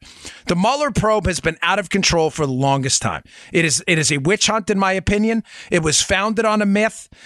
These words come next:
It was founded on a fallacy, a fairy tale of Russian collusion. It has no basis in real-world fact, and there's nothing the Mueller probe is doing that the Department of Justice couldn't have done by itself. They did not need a special counsel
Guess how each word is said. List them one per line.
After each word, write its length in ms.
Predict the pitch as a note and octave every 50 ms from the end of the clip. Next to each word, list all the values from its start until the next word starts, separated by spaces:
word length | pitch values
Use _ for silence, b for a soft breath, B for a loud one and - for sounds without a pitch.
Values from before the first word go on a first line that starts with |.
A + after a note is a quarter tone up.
| B B
It 120 | B F3+
was 180 | D#3 D#3 C#3 -
founded 400 | - - G3+ G3+ G3+ G3+ G3 F#3+
on 120 | E3+ D#3+
a 40 | D3
fallacy, 720 | - - - F#3 F3+ F#3+ G3+ G#3 - - - G#3+ G#3 G3+
a 100 | - D3+
fairy 400 | C#3 - - F3+ F#3+ G#3+ A3 G#3+
tale 300 | - - F#3+ G3+ F#3+ F#3+
of 120 | F3+ D3 D#3
Russian 300 | E3+ D#3+ - - D3 C3+
collusion. 460 | - D3+ D#3 E3+ F3+ E3 - F#3+ F3
It 100 | D#3+ D#3+
has 180 | D#3 C#3 A#2+
no 200 | D3 F3 F#3+ G#3+
basis 500 | F3 - F#3+ F#3 F#3 - - F#3 E3 - -
in 200 | - D3+ C#3+ C3+
real-world 500 | D3 D#3+ D#3+ D3+ D3+ D3+ D3 C#3 C3 -
fact, 400 | - - F#3 F3+ G3 - - B B B B B
and 120 | F3 E3+
there's 200 | D#3+ D3+ A#2 C3
nothing 340 | F3 G#3+ A3+ - - B3 A#3
the 80 | G#3+ G3+
Mueller 300 | F#3+ G3 G3 G3 F#3 -
probe 260 | - F3+ F3 D#3+ E3
is 100 | D3+ C3
doing 360 | - F3 F3 F3 F3 E3 - B B B
that 160 | - E3 D#3
the 100 | - E3+
Department 440 | C#3 D3 A2 - E3+ F#3 F#3 F#3+ F3
of 60 | E3
Justice 460 | C#3 - F3+ E3 D3+ - - D#3+ - -
couldn't 220 | - F3+ - D#3
have 120 | C#3+ B2
done 240 | A2+ D3+ C#3 C#3 C#3
by 200 | C3 C#3+ C3 B2+
itself. 580 | B2 A#2 - - D3+ A2+ D#2+ - - - - - -
They 100 | F3 E3+
did 160 | - E3 D#3
not 220 | F#3 G3 A3 -
need 220 | G3 G3+ G3 G3 F3+
a 180 | E3 E3 D#3
special 640 | - - - - - - G3 F#3+ - - F#3+ F#3 F3
counsel 560 | - - F3 F3 E3 D#3+ - - C#3+ B2 A#2